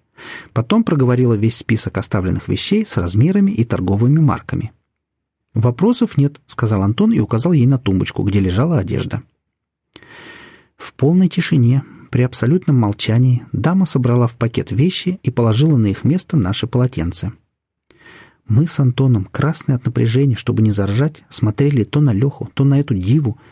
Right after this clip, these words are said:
и ждали, что же она предпримет. «Молодая, значит», читалось в наших глазах. «Стройная, лет восемнадцати».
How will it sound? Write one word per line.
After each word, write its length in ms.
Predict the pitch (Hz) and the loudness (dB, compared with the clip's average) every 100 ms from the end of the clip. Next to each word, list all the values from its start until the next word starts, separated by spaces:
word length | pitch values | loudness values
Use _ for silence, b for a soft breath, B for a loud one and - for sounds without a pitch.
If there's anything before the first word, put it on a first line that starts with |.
| b | b
и 80 | 113 | -2
ждали, 440 | 92 131 160 180 - | 0 0 0 -2 -4
что 280 | - 143 | -4 -2
же 120 | 160 123 | 0 0
она 160 | 107 | 0
предпримет. 600 | 123 151 117 95 82 - _ _ _ _ _ _ _ _ _ _ | -2 -2 -2 -2 -4 -10 _ _ _ _ _ _ _ _ _ _
«Молодая, 640 | 113 107 113 92 95 127 147 | 0 2 2 0 0 0 2
значит», 380 | 143 - 120 _ - | 0 -2 -10 _ -10
читалось 400 | - - 92 90 | -6 -4 -4 -2
в 60 | 101 | -2
наших 260 | 90 101 | -2 -2
глазах. 420 | 107 113 92 - _ _ _ | 0 0 -2 -10 _ _ _
«Стройная, 680 | - - - 123 147 131 - 117 | -16 -6 0 2 2 0 0 0
лет 240 | 127 123 | 0 0
восемнадцати». 760 | 120 - 101 113 - 185 104 | -2 0 0 0 -2 -2 -4